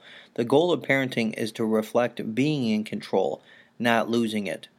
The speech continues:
Uh, and fourth, spanking creates a fear-based relationship. Frequent punishments establish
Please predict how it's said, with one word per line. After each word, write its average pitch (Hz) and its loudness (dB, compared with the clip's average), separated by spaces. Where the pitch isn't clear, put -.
Uh, - -4
and 117 -2
fourth, 170 0
spanking 160 0
creates 135 0
a 117 -10
fear-based 113 0
relationship. 107 0
Frequent 156 2
punishments 127 0
establish 117 2